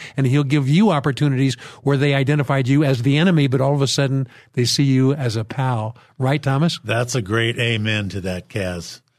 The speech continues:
Speaker 2: Uh, it's very true. God is not finished with any of us.
Speaker 1: That's right.
Speaker 2: Because he is coming back,
Speaker 1: <laughs>
Speaker 2: and we all need to be ready,
Speaker 1: That's right.
Speaker 2: and we need to get our friends ready.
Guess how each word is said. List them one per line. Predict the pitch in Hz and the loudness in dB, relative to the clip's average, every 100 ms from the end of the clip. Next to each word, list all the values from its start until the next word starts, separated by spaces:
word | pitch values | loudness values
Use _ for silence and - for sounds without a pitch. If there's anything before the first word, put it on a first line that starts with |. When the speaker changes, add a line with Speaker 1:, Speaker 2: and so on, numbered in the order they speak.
| _ _ - | _ _ -10
Speaker 2:
Uh, | 95 90 92 | -8 -8 -10
it's | 120 95 | -10 -12
very | 95 110 117 110 | -6 -2 0 -2
true. | - 135 110 107 | -2 0 0 -2
God | 92 110 110 117 | -2 -2 -2 -2
is | 117 | -2
not | 123 120 113 | -2 -4 -6
finished | - 127 113 90 - - _ _ - | -4 -2 -2 -4 -10 -16 _ _ -6
with | - - | -6 -2
any | 151 160 107 | 0 0 0
of | 78 71 | -4 -10
us. | - | -10
Speaker 1:
That's | - - | -6 -2
right. | 117 107 - _ _ | -2 -6 -10 _ _
Speaker 2:
Because | 110 - 107 95 | -10 -4 -4 -2
he | 147 147 135 | 0 2 4
is | 156 123 | 2 0
coming | - 107 90 | -4 -4 -4
back, | 85 85 85 - - | -6 -6 -8 -6 -6
Speaker 1:
<laughs> | - - | -6 -4
Speaker 2:
and | 123 117 117 | -2 0 2
we | 120 | 2
all | 120 160 160 | 2 2 2
need | 143 123 | 2 2
to | 117 | 0
be | 117 | 2
ready, | 110 117 143 101 101 | 2 2 2 0 -4
Speaker 1:
That's | 110 | -4
right. | 123 120 | -4 -2
Speaker 2:
and | 127 131 | 0 2
we | 131 | 2
need | 135 127 | 2 2
to | 123 | 0
get | 127 | 0
our | 113 | 0
friends | - 180 220 160 | 0 2 4 2
ready. | 101 87 78 - _ | 0 -4 -6 -12 _